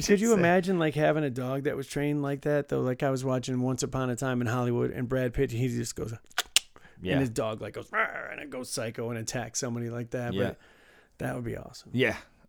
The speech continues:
Speaker 2: I'm getting there.
Speaker 1: Not that I wanna attack people with my dogs, but I'm saying a dog that was trained that good. I can barely get my dog to lay down every time I tell it to.
Speaker 2: I
Speaker 1: So
Speaker 2: know.
Speaker 1: it's like, pff, I'm, no way am I doing. That's not
Speaker 2: I'm
Speaker 1: working.
Speaker 2: getting there. I'm working on my sounds. I got, um,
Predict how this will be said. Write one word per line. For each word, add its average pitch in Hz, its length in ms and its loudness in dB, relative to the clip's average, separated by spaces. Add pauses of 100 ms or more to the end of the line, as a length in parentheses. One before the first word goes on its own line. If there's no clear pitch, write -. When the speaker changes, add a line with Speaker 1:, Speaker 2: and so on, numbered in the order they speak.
Speaker 2:
I'm 113 200 -2
getting 123 240 0
there. 90 100 -2
Speaker 1:
Not 196 200 4
that 202 100 6
I 175 80 8
wanna 147 240 4
attack 151 320 -2
people 135 200 0
with 127 120 0
my 131 100 0
dogs, 131 320 2
but 135 80 2
I'm 131 80 -2
saying 139 220 -2
a 135 60 0
dog 135 320 -2
that 113 100 -6
was 123 100 -8
trained 131 320 -4
that 123 180 -4
good. 123 200 -2
I 135 80 -2
can 139 160 -2
barely 123 260 0
get 117 160 -6
my 110 140 -6
dog 120 320 -2
to 120 120 -6 (120)
lay 120 240 -2
down 127 260 -2
every 117 160 -4
time 117 220 -8
I 113 80 -12
tell - 260 -10
it 82 100 -10
to. - 180 -12
Speaker 2:
I 82 40 -10
Speaker 1:
So 85 160 -8
Speaker 2:
know. - 180 -8
Speaker 1:
it's - 200 -16
like, - 160 -12 (320)
pff, - 160 -20 (120)
I'm, 131 220 -4
no 139 140 0
way 127 180 0
am 127 140 0
I 127 80 -2
doing. 117 320 -6 (1080)
That's 123 220 -14
not - 100 -14 (100)
Speaker 2:
I'm - 140 -2
Speaker 1:
working. 120 40 -2
Speaker 2:
getting 120 240 2
there. 90 180 0
I'm 98 80 -2
working 110 260 0
on 92 100 -2
my 85 120 -4
sounds. 85 420 -8
I 87 100 -6
got, 87 220 -8 (1600)
um, 85 440 -12